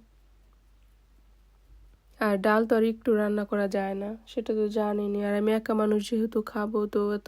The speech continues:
ডাল রান্না করে কি করব? আর এখানে হচ্ছে যে আমি ডালটা এখন ভালো করে হাতে মেখে নেব। আমি একটু তেল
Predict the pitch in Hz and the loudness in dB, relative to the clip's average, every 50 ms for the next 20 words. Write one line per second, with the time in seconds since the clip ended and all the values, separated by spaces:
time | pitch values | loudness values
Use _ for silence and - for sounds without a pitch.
0 | 220 214 214 214 208 208 208 214 214 214 214 208 - 214 214 214 - 254 226 - | 0 0 0 0 -2 -2 -2 -2 -2 -2 -2 -2 -2 -2 -4 -4 -6 -8 -6 -4
1 | - 202 208 233 233 240 - _ _ _ _ _ _ _ _ - - - _ _ | -4 -4 -2 -4 -6 -6 -8 _ _ _ _ _ _ _ _ -20 -20 -20 _ _
2 | _ _ _ _ - _ _ _ _ _ _ _ _ _ _ _ _ _ - 240 | _ _ _ _ -20 _ _ _ _ _ _ _ _ _ _ _ _ _ 4 6
3 | 226 247 262 254 294 254 254 247 247 240 233 233 - 240 226 214 220 214 214 214 | 8 8 8 8 8 6 8 8 8 8 6 6 6 4 6 6 4 4 4 4
4 | 208 220 208 208 208 208 - 214 208 208 208 208 208 - 226 214 208 208 208 220 | 4 2 2 2 0 0 -2 -2 0 0 -2 -2 -4 -4 -4 -2 -2 -2 -2 -2
5 | 202 202 202 208 214 220 - - 226 214 220 208 208 202 226 208 - - 208 214 | -2 -2 0 -2 -2 -4 -2 -2 -2 0 0 -2 -4 -4 -6 -6 -6 -4 -4 -2
6 | 220 220 - 240 220 214 214 214 208 233 220 226 262 269 - _ _ _ _ _ | -4 -4 -4 -4 -4 -2 -4 -4 -4 -4 -4 -4 -4 -6 -8 _ _ _ _ _
7 | _ _ _ _ _ _ _ _ _ _ - - 226 226 214 214 214 - - 226 | _ _ _ _ _ _ _ _ _ _ -8 -6 -4 -2 -2 -4 -6 -6 -8 -8
8 | 214 - 233 214 | -6 -4 -2 -2